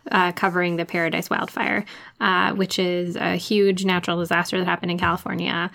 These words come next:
uh, largely due to climate change and neglect by an electric <laughs> company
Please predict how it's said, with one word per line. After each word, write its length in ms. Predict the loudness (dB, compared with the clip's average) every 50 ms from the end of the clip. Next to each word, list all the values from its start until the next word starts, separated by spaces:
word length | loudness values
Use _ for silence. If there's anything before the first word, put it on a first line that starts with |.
| -10 -18 -20 -8 -2
uh, 160 | 0 0 2 2
largely 340 | 0 0 0 0 0 0 2
due 200 | 2 2 2 2
to 240 | 0 0 -2 -2
climate 340 | -2 -2 -2 0 0 -2 -2
change 400 | 0 0 0 0 0 -2 -2 -2
and 500 | -2 -2 -2 -2 -2 -2 -2 -2 -2 -4 -4
neglect 560 | -2 -2 -2 0 2 2 2 0 -2 -6 -4
by 380 | -2 0 0 0 0 -2 -2 -2
an 240 | -2 -2 -2 -2 -2
electric 580 | -2 -4 -6 -4 -2 -2 -2 -2 -4 -8 -8 -4
<laughs> 40 |
company 760 | -2 0 2 2 2 2 2 2 2 4 2 0 0 -2 -2